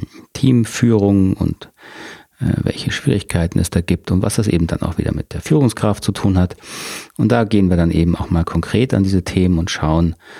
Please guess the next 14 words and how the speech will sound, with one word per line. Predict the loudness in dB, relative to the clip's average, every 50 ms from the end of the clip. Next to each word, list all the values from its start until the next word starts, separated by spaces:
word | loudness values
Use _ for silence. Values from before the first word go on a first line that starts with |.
| -20 -20 -20 -20 _ _ -8 -6
wo | -6 -6 -2 0 2 4 4 4 4
liegen | 4 4 4 4 4 4 4 2 2 2
die | 2 0
persönlichen | 0 0 -2 -2 0 2 2 4 4 2 2 0 0 0 0 2
Entwicklungsfragen. | 0 0 0 0 -2 -4 -2 0 0 2 2 0 -2 -4 -4 -2 0 0 0 2 2 2 2 0 -2 -6 -14 -16 -16 -16 -16 -16 -18 -18 -18 _
Und, | -4 -2 0 0 0 0 -2 -6 -12 _ -6 -4
ähm, | -4 -2 -2 -4 -4
das | -6 -6 -6 -8 -6 -4
waren | -2 -2 0 0 0
bisher | 0 -2 -2 0 0 2
immer | 2 2 2
sehr, | 2 2 2
sehr | 2 0 -2
spannende | -2 -2 0 0 2 2 2 2 0 0